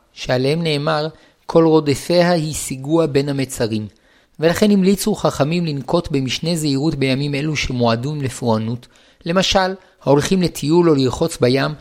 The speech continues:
אף שתמיד צריכים להיזהר ולשמור את הנפש, בימים אלו ייזהרו יותר. כדי לציין את אופיים של הימים הללו,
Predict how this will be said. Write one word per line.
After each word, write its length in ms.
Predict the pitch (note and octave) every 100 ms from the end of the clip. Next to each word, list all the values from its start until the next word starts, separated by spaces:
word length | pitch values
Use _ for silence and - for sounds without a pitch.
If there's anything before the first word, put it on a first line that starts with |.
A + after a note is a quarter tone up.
| - _ _
אף 240 | - F#3+ -
שתמיד 440 | F#3+ - D3+ F3
צריכים 400 | - D#3+ - E3+
להיזהר 360 | D3+ C3 C3+ D3+
ולשמור 380 | C3+ A#2+ - C3+
את 100 | B2+
הנפש, 500 | A2 A2 - D#3+ - - _ _
בימים 360 | - C3+ E3+ G3+
אלו 220 | G#3+ G3
ייזהרו 500 | F3 C#3 D3+ D3+ E3+
יותר. 360 | F3+ E3 D#3 C#3 - _ _ _ _ _
כדי 200 | C#3 C#3+
לציין 480 | F#3 - C#3 C3 E3
את 120 | F3
אופיים 420 | C3 - C#3 D3
של 200 | D#3+ E3+
הימים 340 | C#3 C3 D3+ E3
הללו, 280 | C#3+ C3